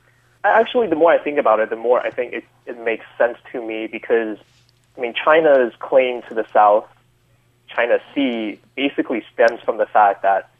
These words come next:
I mean, their argument is that, "Oh, we, this is the same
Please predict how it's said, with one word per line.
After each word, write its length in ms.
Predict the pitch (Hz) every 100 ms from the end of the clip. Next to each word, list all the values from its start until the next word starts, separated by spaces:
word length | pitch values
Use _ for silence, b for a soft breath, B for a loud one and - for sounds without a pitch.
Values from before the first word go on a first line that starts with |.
| _ _ _ -
I 40 |
mean, 140 | 127 123
their 240 | - -
argument 460 | 139 123 113 110 107
is 120 | 104
that, 240 | 107 107 -
"Oh, 100 | 127
we, 380 | 113 123 123 - -
this 140 | 127 123
is 120 | 123 _ _ _ _ -
the 100 | 123 -
same 360 | 127 120 117